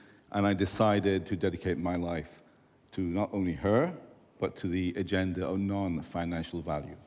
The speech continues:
because I had accumulated financial value, but I cared about now, you know, it didn't, financial value didn't stop her having her breakdowns. And I set up the center that you mentioned, and what we look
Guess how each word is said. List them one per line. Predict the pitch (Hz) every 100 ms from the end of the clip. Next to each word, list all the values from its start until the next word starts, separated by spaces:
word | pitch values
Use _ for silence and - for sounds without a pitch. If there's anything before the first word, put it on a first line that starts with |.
| -
because | 107 107
I | 104
had | 101
accumulated | 98 - 107 98 85 87
financial | - 87 87 85 87
value, | 82 80 78 - - - - _ -
but | 82 -
I | 95
cared | - 101 95 90
about | 85 85 90
now, | 87 82 80 80 - - - _ _ _ - -
you | 92
know, | 98
it |
didn't, | 92 110 85 -
financial | 107 110 110 101
value | 95 95 87
didn't | 95 92
stop | - 92 82
her | - 95
having | 87 87
her | 85 82
breakdowns. | 87 85 87 80 - - - _ - - - - _ -
And | 101 101 98 101 - - - - -
I | 113
set | 107 156
up | 147
the | 110
center | - 117 113 131
that | 117
you | 92
mentioned, | 92 101 - 135 156 - - - _ - - - - - - - - - _ _ -
and | 104 104
what | 107 131
we | 123 123
look | 113 127 151